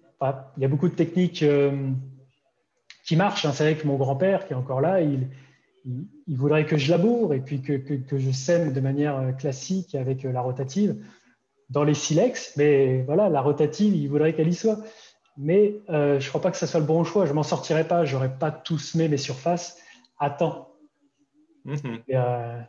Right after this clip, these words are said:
Speaker 1: voilà, il y, y aura des impasses. Je vais me créer des impasses. Les, les marges de manœuvre sont devenues tellement, euh, réduites de par les cours, de par les coûts, que,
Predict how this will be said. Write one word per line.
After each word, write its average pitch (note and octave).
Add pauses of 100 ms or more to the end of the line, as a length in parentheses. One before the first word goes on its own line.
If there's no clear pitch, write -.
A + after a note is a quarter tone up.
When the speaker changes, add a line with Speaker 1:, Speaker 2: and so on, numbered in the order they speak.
(880)
Speaker 1:
voilà, D3
il B2+
y, B2+
y C3+
aura C#3
des D3
impasses. D3
Je B2+
vais D3+
me D3
créer E3
des D#3
impasses. D3
Les, C#3
les D3
marges D#3+
de D#3+
manœuvre E3
sont D3+
devenues C#3
tellement, D3
euh, C3
réduites C#3 (960)
de C3
par C#3
les C3+
cours, G3+
de C3+
par C3+
les C3
coûts, A3 (920)
que, F3+